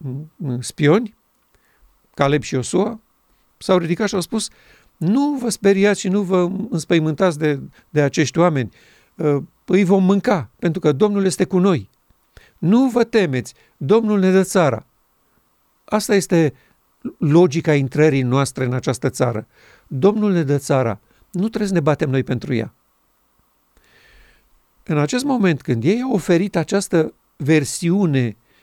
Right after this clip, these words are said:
a comportamentului național, „Nu trebuie să vă luptați voi, Domnul ne-o dă”, au nebunit. Pentru că această manieră de a proceda este străină inimii omenești.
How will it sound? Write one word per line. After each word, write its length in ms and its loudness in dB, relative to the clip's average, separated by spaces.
a 120 -2
comportamentului 1120 0
național, 760 -2
„Nu 200 0
trebuie 280 -2
să 100 -4
vă 120 0
luptați 460 0
voi, 180 2
Domnul 320 -2
ne-o 160 -2
dă”, 320 0
au 160 2
nebunit. 540 -4
Pentru 280 -4
că 200 0
această 1000 0
manieră 920 2
de 120 0
a 40 2
proceda 800 0
este 320 0
străină 920 0
inimii 480 -2
omenești. 520 -4